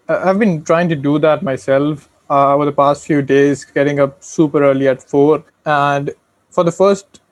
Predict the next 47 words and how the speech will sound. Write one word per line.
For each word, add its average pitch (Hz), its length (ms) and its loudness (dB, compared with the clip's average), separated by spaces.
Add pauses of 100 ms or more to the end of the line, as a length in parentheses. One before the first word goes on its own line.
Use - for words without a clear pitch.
(420)
cou-, 165 220 -4
for - 180 -2
the 165 60 -4
first 208 260 -2
couple 170 220 0
of 143 100 -8
hours, 147 280 0
I 147 100 0
just, 143 320 -12 (520)
like 156 200 0
you 147 80 -2
said, 143 300 -2
focus 151 360 -2
on 143 160 -4
yourself 139 480 -2
in 139 80 -8
those 135 200 -6
first 135 340 -6
hours. 131 300 -6
Don't 135 220 -10
do 135 120 -2
anything, 135 360 -6
right? 135 200 -10 (460)
So 139 400 -2
that's 151 500 -4
just 160 260 -2
my 147 120 -8
motive. 135 420 -6
And 135 140 -4
I've, 135 220 -4 (800)
you 165 120 0
know, 156 200 0
f-, - 240 -18
have 165 260 -4
experienced 247 440 -4
it 147 160 -2
firsthand 151 640 -2
that 135 220 -6
how 143 320 0
it 139 120 -2 (360)
really 151 260 0
sets - 260 -4
the 139 100 -6
tone 147 200 -4
for 175 100 -2
your 165 100 2
day, 156 200 -2